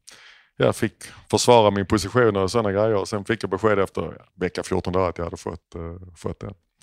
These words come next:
Så drog vi rätt ner på, eh, det var kval mot, eh, mot Kanada till Pan American Games, som de hade tappat de sista åren. Så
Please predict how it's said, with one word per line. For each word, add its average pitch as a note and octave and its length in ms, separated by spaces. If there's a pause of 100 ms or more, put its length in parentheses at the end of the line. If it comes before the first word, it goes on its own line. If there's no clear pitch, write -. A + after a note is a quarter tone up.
(280)
Så - 120
drog A2 200
vi A2+ 60
rätt A#2+ 200
ner B2 160
på, G2+ 380
eh, F#2+ 720
det G#2+ 60
var G2+ 80
kval A2+ 360
mot, F#2+ 360
eh, F#2 360 (1500)
mot A#2 120
Kanada A2 400
till G#2 120
Pan A2+ 160
American G#2 360
Games, - 500 (720)
som F#2 200
de F#2 120
hade F2+ 140
tappat G2+ 360
de F2 120
sista F#2+ 400
åren. E2+ 220
Så E2+ 360